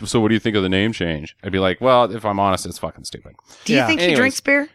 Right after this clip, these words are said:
Speaker 1: Uh, probably. We
Speaker 3: Did
Speaker 1: need to
Speaker 3: you
Speaker 1: move
Speaker 3: see
Speaker 1: on.
Speaker 3: him blow up the hamburger?
Speaker 1: Yeah.
Speaker 3: The guy sometimes gets way too drunk.
Speaker 2: Oh, that's true.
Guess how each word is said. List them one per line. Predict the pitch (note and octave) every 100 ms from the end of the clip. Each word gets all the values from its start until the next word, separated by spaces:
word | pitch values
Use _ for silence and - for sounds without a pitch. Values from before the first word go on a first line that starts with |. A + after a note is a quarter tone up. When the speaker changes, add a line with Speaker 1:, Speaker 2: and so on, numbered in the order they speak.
| _ -
Speaker 1:
Uh, | C#3+
probably. | D#3 E3 B2 A2+
We | C#3 C4
Speaker 3:
Did |
Speaker 1:
need | D4
to | B3
Speaker 3:
you |
Speaker 1:
move | A3+
Speaker 3:
see | D3+
Speaker 1:
on. | A#2
Speaker 3:
him | F#3+
blow | D3+ E3+
up | E3 -
the | C3
hamburger? | C3+ C#3 D3+ C#3
Speaker 1:
Yeah. | A2+
Speaker 3:
The | B2+
guy | C#3 C3+ -
sometimes | - B2 A2+ G#2 -
gets | F#2 -
way | F2+
too | -
drunk. | F2 E2 D#2 - _ D#3+
Speaker 2:
Oh, | F3 E3+ D#3+
that's | D3+ -
true. | - B2 B2